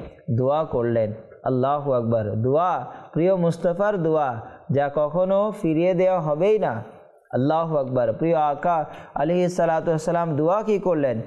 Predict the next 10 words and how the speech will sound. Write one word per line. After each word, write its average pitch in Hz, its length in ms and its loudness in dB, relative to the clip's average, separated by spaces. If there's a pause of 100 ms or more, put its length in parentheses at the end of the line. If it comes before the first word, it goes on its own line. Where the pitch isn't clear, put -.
(240)
প্রিয় 170 200 2
নবীজি 165 400 2
দোয়া 156 280 2
করলেন, 165 340 0
"হে 147 240 2
আল্লাহ, 151 760 2 (220)
তার 175 360 0
সিনাকে 180 800 0
গুনাহ 160 560 0
থেকে 151 460 0